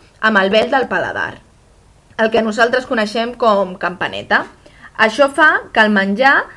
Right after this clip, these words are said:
hagi de bordejar la laringe i dirigir-se cap a l'esòfag, de manera que salta la via respiratòria i l'aire segueix el seu camí de forma independent. Els ximpanzés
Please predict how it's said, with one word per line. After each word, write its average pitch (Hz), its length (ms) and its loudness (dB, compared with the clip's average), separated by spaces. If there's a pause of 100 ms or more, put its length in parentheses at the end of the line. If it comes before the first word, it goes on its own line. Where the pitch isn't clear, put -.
(140)
hagi 247 320 2
de 254 80 2
bordejar 214 480 0
la 185 120 0
laringe 294 600 -4
i - 120 -6
dirigir-se 208 600 -6
cap 175 180 -8
a 180 60 -2
l'esòfag, 294 680 0
de 220 180 0
manera 190 400 -2
que 170 80 -8
salta 240 320 0
la 214 160 0
via 180 160 -2
respiratòria 180 840 -8 (220)
i 190 120 -2
l'aire 202 300 2
segueix 240 400 -4
el 247 140 -4
seu 208 160 -2
camí 220 360 -2
de 233 120 -2
forma 180 280 -8
independent. 135 680 -12 (600)
Els 202 300 2
ximpanzés 208 720 -2